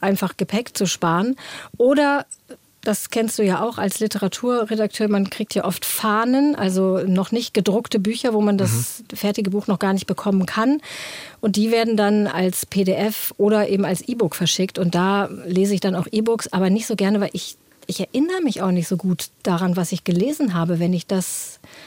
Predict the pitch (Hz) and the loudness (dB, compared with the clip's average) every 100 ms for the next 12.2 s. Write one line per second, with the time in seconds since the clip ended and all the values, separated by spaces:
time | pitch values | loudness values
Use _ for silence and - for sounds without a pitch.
0 | - 220 226 254 294 - 180 170 170 165 | -8 -4 0 0 0 -2 0 0 0 -4
1 | 107 208 113 143 165 170 214 180 185 - | -2 0 2 2 4 4 4 2 2 2
2 | 147 147 131 143 147 135 123 117 - 151 | 2 2 0 0 0 2 0 0 2 2
3 | 156 127 117 120 - 113 - 220 226 160 | 2 0 -4 -6 -6 -6 -2 0 0 -2
4 | 127 113 107 - 110 - - 120 123 117 | -4 -6 -8 -6 -4 -4 -4 -6 -6 -8
5 | 113 - 139 127 120 120 120 123 127 123 | -8 -4 0 0 0 -2 -4 -4 -6 -4
6 | 113 117 107 - - - 143 147 135 143 | -4 -4 -6 -8 -10 -4 -2 -2 -4 -2
7 | 139 131 135 135 127 147 135 127 120 - | -2 0 0 2 2 2 0 0 0 -4
8 | - 139 131 120 123 123 107 - 120 113 | -4 0 0 0 -2 -2 -2 -2 -6 -6
9 | 110 117 113 117 120 110 107 104 101 107 | -6 -6 -6 -6 -4 -4 -6 -6 -6 -6
10 | 95 - 101 90 87 117 - - - - | -8 -8 -6 -6 -8 -12 -12 -10 -10 -12
11 | - 127 - 104 - - - - _ 233 | -10 -12 -10 -14 -14 -18 -20 -20 _ 0
12 | 294 | 0